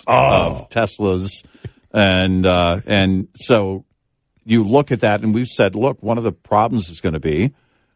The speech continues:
Speaker 2: um, you know, going forward, people are gonna start to analyze more and more." You get out of the group that initially bought the Tesla to show their friends, right? All right,
Speaker 1: Mm-hmm.
Speaker 2: look,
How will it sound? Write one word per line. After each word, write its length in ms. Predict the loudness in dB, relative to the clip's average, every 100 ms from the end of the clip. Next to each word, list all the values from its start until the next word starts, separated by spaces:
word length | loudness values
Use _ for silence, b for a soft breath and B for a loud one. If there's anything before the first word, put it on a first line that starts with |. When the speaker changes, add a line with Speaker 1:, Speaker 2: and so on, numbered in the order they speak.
| _
Speaker 2:
um, 460 | -2 0 0 -2 -4
you 100 | -4
know, 80 | -2
going 300 | 0 0 -2
forward, 460 | 0 0 0 -4
people 300 | -6 -6 -4
are 40 | -2
gonna 160 | -2
start 300 | 0 2 0
to 220 | 0 -6 -4 0
analyze 560 | 0 2 0 -2 -2
more 160 | 0 2
and 80 | 4
more." 320 | 4 2 -4 _ _ _ -4
You 140 | -4
get 220 | 2 2
out 220 | 4 0 -4
of 160 | -4
the 120 | -6 -6
group 380 | 0 2 2 _ 0
that 340 | 2 2 0 _ _ _ 0
initially 520 | 0 0 -2 -2 -2
bought 400 | 2 2 2 -2
the 80 | -8
Tesla 560 | -2 -4 0 0 0 -4 _ _ _
to 120 | -6
show 200 | 0 0
their 140 | 0 -6
friends, 480 | -6 -6 -8 -20 -20 _ -2
right? 260 | 0 0 -2
All 80 | 0
right, 120 | 0
Speaker 1:
Mm-hmm. 180 | 0 -2
Speaker 2:
look, 160 | -2